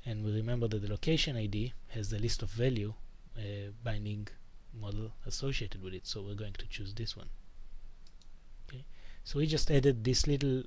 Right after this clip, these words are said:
binding, which is a list of value type of binding. You can see it by the logo or the icon here,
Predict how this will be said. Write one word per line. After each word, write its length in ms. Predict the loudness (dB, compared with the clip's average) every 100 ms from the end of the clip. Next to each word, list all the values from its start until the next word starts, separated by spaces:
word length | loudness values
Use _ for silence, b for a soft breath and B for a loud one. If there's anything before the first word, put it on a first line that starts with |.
| -2
binding, 640 | 2 4 4 0 -2 -4 -8 -8
which 200 | -4 -2
is 100 | 0
a 60 | 2
list 180 | 2 2
of 100 | -2
value 300 | 0 2 4
type 280 | 4 4 2
of 120 | 0
binding. 280 | 0 0 -2
You 80 | -2
can 160 | -2
see 140 | -2 -2
it 100 | -2
by 160 | 0 0
the 320 | 2 2 0 -8 b b -4
logo 360 | -2 0 -2
or 200 | -2 0
the 160 | 2 4
icon 400 | 2 0 -4 -6
here, 280 | -8 -6